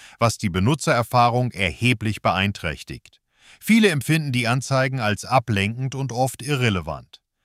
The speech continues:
Ein Beispiel zeigt, dass Inhalte manchmal Nutzer erreichen, die keinen Bezug zu den beworbenen Produkten haben. Auch Werbetreibende sind von den bisherigen Ergebnissen enttäuscht.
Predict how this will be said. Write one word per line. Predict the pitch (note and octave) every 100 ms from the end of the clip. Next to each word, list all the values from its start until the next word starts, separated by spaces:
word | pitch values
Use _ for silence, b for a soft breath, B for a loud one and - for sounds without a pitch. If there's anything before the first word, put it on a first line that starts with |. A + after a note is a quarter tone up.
| b b
Ein | A2+ G#2+
Beispiel | G#2+ A#2 - G#2+
zeigt, | - - A#2+ B2+ -
dass | G2+ -
Inhalte | C3+ A#2 G#2+ G#2 A2+
manchmal | G#2 G#2+ C#3 B2+
Nutzer | D#3 - C3+
erreichen, | G#2+ F2+ F#2+ G#2+ - D3+
die | C3
keinen | - A#2 B2+ B2+
Bezug | G#2+ - C3 B2+ -
zu | A#2+
den | G#2 G2
beworbenen | F#2+ G#2 A2+ A2 F#2+ E2+
Produkten | A2+ A2 C#3+ - F2
haben. | E2+ D#2 C#2 - _ B B B
Auch | - F#3 D3
Werbetreibende | F#3+ G#3 D#3+ G#2 G2 F#2+ A2 C3+
sind | D3 D#3+
von | D3+
den | C3+ B2+
bisherigen | G#2+ - C3 C#3 C3 B2+
Ergebnissen | G#2+ F#2+ C3 C3+ A#2+ - A2+
enttäuscht. | F2 A#2+ C#3 F2+ C#2 -